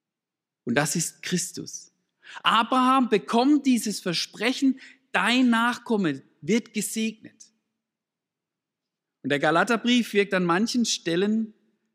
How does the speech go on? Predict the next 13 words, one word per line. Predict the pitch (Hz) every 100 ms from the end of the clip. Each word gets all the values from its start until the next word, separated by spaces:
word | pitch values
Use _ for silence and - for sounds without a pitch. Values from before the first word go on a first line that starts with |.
| _ _ -
wie | 143 214
eine | 208 185 160
Reinterpretation | 214 254 220 196 185 180 170 - - 165 180 220 247
der | 220 -
Abrahamsgeschichte. | 175 202 180 151 131 120 - 120 - 110 - 98 _ _ _ _ _ _ _ _ - - -
Auch | 196 202
hier | 220 240 294
zeigt | - 220 92 -
Paulus | 190 214 247 208
auf, | - 151 170 208 269 - - _ _ _ _ _ - _ -
wie | 180
dieses | 220 254 247 -
Versprechen | 185 - - - 175 220 262 - 143 104